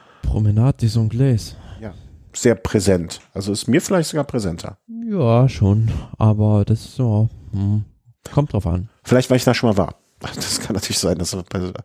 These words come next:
Speaker 2: aber so persönliche Sachen schmeißen wir jetzt mal hinten über.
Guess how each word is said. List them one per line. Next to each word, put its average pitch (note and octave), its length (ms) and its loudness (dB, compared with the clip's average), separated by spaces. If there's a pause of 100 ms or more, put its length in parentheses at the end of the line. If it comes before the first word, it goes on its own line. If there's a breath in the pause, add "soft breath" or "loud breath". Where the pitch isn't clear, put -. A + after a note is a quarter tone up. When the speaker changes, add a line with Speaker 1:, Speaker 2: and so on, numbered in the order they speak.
(420 loud breath)
Speaker 2:
aber A2 240 6 (420)
so G#2+ 280 2
persönliche C#3+ 480 2
Sachen C3+ 220 2
schmeißen B2 300 2
wir A#2+ 60 2
jetzt - 80 -2
mal A2+ 80 4
hinten G#2+ 160 2
über. F3+ 360 2